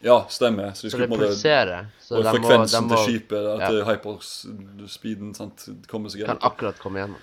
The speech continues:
Speaker 1: Men det er jo bare en dårlig unnskyldning for at Abrams ikke har lyst til å bruke tid på å etablere planeten.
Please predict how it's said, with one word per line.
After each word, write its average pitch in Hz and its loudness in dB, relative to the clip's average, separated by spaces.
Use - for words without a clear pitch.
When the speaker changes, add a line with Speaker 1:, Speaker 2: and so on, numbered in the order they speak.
Speaker 1:
Men 113 -6
det 139 4
er - 8
jo 143 8
bare 123 8
en 123 0
dårlig 127 4
unnskyldning 120 -4
for 104 -4
at 113 -4
Abrams 113 -4
ikke 104 -12
har 107 -2
lyst 104 -6
til - -6
å 107 -6
bruke - -8
tid 104 -10
på 110 -2
å 113 -4
etablere 104 -2
planeten. 104 -8